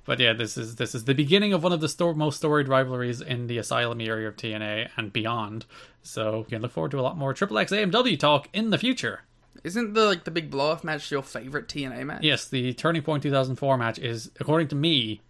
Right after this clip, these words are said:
Speaker 1: the best match in T N A history.
Speaker 2: Wow. I'll, I'll look forward to saying it was a solid three and a half.
Speaker 1: <laughs> I don't fight you. I would go to Australia to punch you in the face. They'll arrest me for punching you in the face and violating lockdown, but I'll do it anyway.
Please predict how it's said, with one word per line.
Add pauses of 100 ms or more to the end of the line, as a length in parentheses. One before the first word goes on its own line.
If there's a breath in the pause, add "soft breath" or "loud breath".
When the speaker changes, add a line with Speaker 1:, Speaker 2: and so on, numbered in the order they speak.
(120)
Speaker 1:
the
best
match
in
T
N
A
history. (420)
Speaker 2:
Wow. (420)
I'll,
I'll
look
forward
to
saying
it
was
a
solid
three
and
a
half.
Speaker 1:
<laughs>
I
don't
fight
you.
I
would
go
to
Australia
to
punch
you
in
the
face. (720 loud breath)
They'll
arrest
me
for
punching
you
in
the
face
and
violating
lockdown,
but
I'll
do
it
anyway.